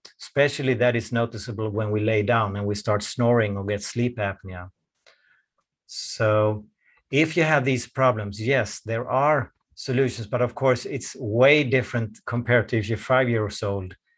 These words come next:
when you're <laughs> still growing your face. If you start to, uh, apply nasal breathing and, and, uh, these kind of things, like, like chewing more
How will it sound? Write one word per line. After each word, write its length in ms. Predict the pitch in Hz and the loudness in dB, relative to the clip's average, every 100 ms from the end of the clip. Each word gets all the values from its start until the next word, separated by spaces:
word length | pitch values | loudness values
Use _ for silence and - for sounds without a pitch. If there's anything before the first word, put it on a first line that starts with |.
| _ - | _ -4
when 220 | 120 117 | -2 2
you're 160 | 117 | 2
<laughs> 100 | 110 - | 0 -2
still 200 | 127 120 | -2 0
growing 420 | 107 123 131 113 | 2 2 2 0
your 160 | 101 | -6
face. 520 | 90 - 95 90 - - _ _ | -8 -8 -8 -8 -12 -18 _ _
If 160 | 120 131 | -4 -2
you 60 | |
start 400 | 120 - 113 110 | -2 2 2 2
to, 420 | - 117 110 98 - _ _ - _ | -2 0 2 0 -4 _ _ -20 _
uh, 160 | 110 107 | -8 -6
apply 400 | 110 - 120 113 | -8 0 2 2
nasal 400 | 107 110 104 104 | 2 0 -2 -4
breathing 460 | 98 110 107 101 98 | -2 -2 -2 -2 -4
and, 160 | 101 | -6
and, 300 | 110 101 95 - _ _ _ _ 107 | -6 -8 -10 -14 _ _ _ _ -10
uh, 280 | 98 95 101 101 | -8 -8 -8 -2
these 320 | 117 104 - | 0 0 -2
kind 300 | - 110 104 | -2 0 0
of 120 | 92 | -4
things, 420 | 101 87 87 - | -8 -8 -10 -14
like, 400 | - 107 101 98 104 | -10 -4 -4 -4 -2
like 280 | 104 104 | -2 -2
chewing 420 | - - 110 101 98 | -4 0 0 0 -2
more 360 | 95 90 90 | -4 -6 -8